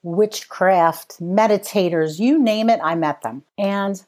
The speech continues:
I started to go to some spiritually oriented gatherings. And at one of these gatherings, I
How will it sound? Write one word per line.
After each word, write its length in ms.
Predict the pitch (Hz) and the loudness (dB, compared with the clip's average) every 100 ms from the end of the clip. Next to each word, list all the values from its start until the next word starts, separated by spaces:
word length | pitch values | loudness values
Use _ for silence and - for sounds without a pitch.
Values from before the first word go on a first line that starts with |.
| - | -6
I 80 | 214 | -6
started 460 | - 226 226 285 | -2 0 2 0
to 80 | 294 | -2
go 340 | 214 196 190 208 | -2 0 0 -2
to 340 | - 180 170 | -6 -6 -6
some 600 | - - 160 165 165 170 | -6 -4 -4 -2 -4 -6
spiritually 1000 | - - 202 226 226 220 214 214 208 190 | -10 -4 0 0 -2 -2 0 0 -4 -6
oriented 600 | 202 185 185 175 175 165 | -4 0 0 0 -2 -4
gatherings. 720 | 160 156 147 139 139 196 - - _ - - | 0 2 2 2 0 -4 -10 -20 _ -20 -8
And 140 | 208 | -2
at 140 | 196 196 | 0 0
one 280 | 185 196 254 | 0 2 2
of 100 | 254 | 2
these 200 | 254 - | 0 2
gatherings, 720 | 175 156 160 151 147 151 - _ - | 2 2 0 -2 -4 -8 -16 _ -2
I 580 | 165 160 175 180 214 | 2 2 2 -2 -4